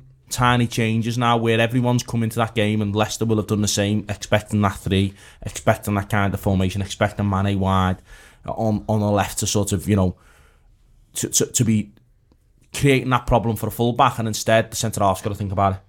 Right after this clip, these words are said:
Centre half's thinking, "Where's he come from? What's, what, what's going on here?" It, it, it's a, it's a thing here where we've made Leicester have to think about something, because Leicester like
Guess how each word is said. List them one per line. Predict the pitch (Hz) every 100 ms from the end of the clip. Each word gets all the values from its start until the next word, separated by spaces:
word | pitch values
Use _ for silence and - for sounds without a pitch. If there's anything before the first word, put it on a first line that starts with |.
| _ _
Centre | - 123 107 104
half's | 98 -
thinking, | 104 101
"Where's | 98
he | 101
come | 104
from? | 95 98
What's, | 95 - -
what, | 98 -
what's | 104
going | 107 98 95
on | 95
here?" | 92 95
It, | 82
it, | 117 -
it's | 123 127
a, | 120 107 - - - - _ - -
it's | 135 139
a |
thing | 131 135 123 123
here | 127 117
where | 113
we've | 113 104
made | 113 101
Leicester | 101 - -
have | 104
to | -
think | 110 98
about | 101 101
something, | 101 95 101
because | 101 113 117
Leicester | 135 131 156
like | 143 139